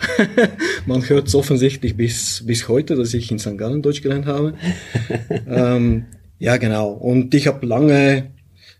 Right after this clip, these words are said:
Speaker 1: einfach Informatikprojekte im Projekt-, äh, Projektmanagement-Bereich.
Speaker 2: Ja.
Speaker 1: Spesen, das war das erste Mal, als ich, als ich das Wort Spesen gehört habe,
Speaker 2: Mhm.
Speaker 1: ähm, was ich bis heute auch in der Aviatik sehe.
Speaker 2: <laughs>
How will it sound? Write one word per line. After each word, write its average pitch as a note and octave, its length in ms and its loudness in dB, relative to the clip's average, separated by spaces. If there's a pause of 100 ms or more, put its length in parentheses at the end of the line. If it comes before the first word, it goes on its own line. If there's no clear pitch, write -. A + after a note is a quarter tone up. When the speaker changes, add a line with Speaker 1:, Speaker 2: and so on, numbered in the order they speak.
(180)
Speaker 1:
einfach B2+ 280 -4
Informatikprojekte A2+ 880 0
im A#2+ 200 2
Projekt-, - 800 -6
äh, B2+ 160 0
Projektmanagement-Bereich. B2+ 1120 0 (300)
Speaker 2:
Ja. G2 260 -4 (200)
Speaker 1:
Spesen, E3+ 720 0
das A#2 180 -6
war B2 100 2
das B2 140 -4
erste D3 220 0
Mal, D3 120 0
als C3+ 140 -2
ich, B2+ 100 -2 (220)
als C#3 180 -2
ich B2+ 100 2
das A#2 180 -2
Wort A#2+ 180 0
Spesen C3+ 420 0
gehört C3 340 -2
habe, C3 380 0 (100)
Speaker 2:
Mhm. G#2 200 -2 (360)
Speaker 1:
ähm, A2 600 -2 (120)
was A#2 160 0
ich A#2 120 -2
bis A#2 240 -4
heute B2 300 -2
auch A#2 140 -2
in A#2 100 -4
der G#2 140 -6
Aviatik A2 440 -8
sehe. C#3+ 240 2
Speaker 2:
<laughs> - 680 2